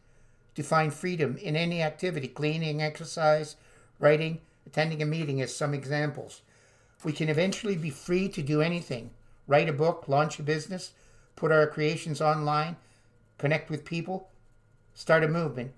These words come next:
Why? Because the things that were limiting us before are no longer limitations. We can be free of all these things. Live more fully now. You can follow me on Facebook,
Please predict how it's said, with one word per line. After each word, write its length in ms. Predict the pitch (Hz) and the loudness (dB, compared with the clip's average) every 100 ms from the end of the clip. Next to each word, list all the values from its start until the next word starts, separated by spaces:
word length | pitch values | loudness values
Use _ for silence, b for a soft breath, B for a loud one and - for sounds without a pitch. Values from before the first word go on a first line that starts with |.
| - | -6
Why? 420 | 151 160 143 - - - b b b b _ _ _ - - - - - _ - - | 4 8 8 4 -8 -20 b b b b _ _ _ -20 -20 -20 -20 -20 _ -14 -6
Because 320 | 143 170 165 | 4 4 4
the 80 | 151 | -2
things 380 | 180 202 202 | 0 0 0
that 120 | 190 196 | -2 -2
were 120 | 156 | 2
limiting 360 | 180 190 156 | 2 2 0
us 160 | 135 135 | 0 -2
before 600 | - 139 165 156 135 - B B - | -4 -8 0 2 2 -2 B B -2
are 80 | |
no 160 | 143 165 | 0 2
longer 560 | 160 151 151 147 143 - _ _ _ | 4 4 4 2 -2 -6 _ _ _
limitations. 760 | 143 143 139 143 135 127 113 - b b b | -2 -2 2 0 0 -4 -12 -16 b b b
We 80 | 156 | -2
can 160 | 165 | 0
be 140 | 151 160 | -2 -2
free 360 | - 208 220 | -4 0 2
of 100 | 196 | 4
all 200 | 147 139 | 6 4
these 180 | 131 123 | 2 -2
things. 420 | - 127 113 - - b b b | -4 -4 -6 -12 -20 b b b
Live 240 | 147 185 175 | 2 2 4
more 240 | 165 160 | 4 6
fully 320 | 156 165 156 | 4 2 2
now. 380 | 151 143 135 - - b b b | 2 2 0 -4 -12 b b b
You 140 | - 165 | -4 -2
can 160 | 196 | -2
follow 320 | 160 170 160 | 2 4 4
me 180 | 160 160 | 2 0
on 140 | 151 135 | 0 -2
Facebook, 640 | - 165 180 - 196 | -2 -2 -4 -4 -4